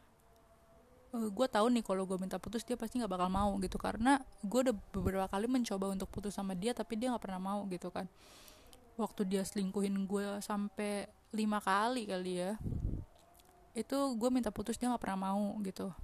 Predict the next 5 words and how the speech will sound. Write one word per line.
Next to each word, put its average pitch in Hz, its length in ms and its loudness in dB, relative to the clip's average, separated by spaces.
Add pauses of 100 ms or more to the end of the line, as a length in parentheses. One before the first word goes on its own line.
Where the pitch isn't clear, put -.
(160)
Terus 233 160 -4
gue 254 160 0
kayak 208 240 0
yang, 190 200 0 (1700)
"Waduh, 208 240 4